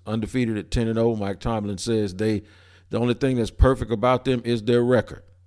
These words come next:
And I'm not perfect either, but I'm here every day on Locked On Jaguars, and you can catch this because it's your team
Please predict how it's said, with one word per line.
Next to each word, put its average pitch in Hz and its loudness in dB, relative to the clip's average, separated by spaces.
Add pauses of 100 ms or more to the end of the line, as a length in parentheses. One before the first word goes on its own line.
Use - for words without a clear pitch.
(540)
And - -8
I'm 120 -2
not 117 -2
perfect 113 2
either, 131 0
but 117 2
I'm 113 0
here 123 2
every 117 2
day 120 2
on 113 0
Locked 120 0
On 120 -2
Jaguars, 117 2
and 98 -6
you 117 2
can 107 -10
catch 123 -2
this 127 0 (580)
because 117 0
it's 107 -4
your 127 4
team 131 -2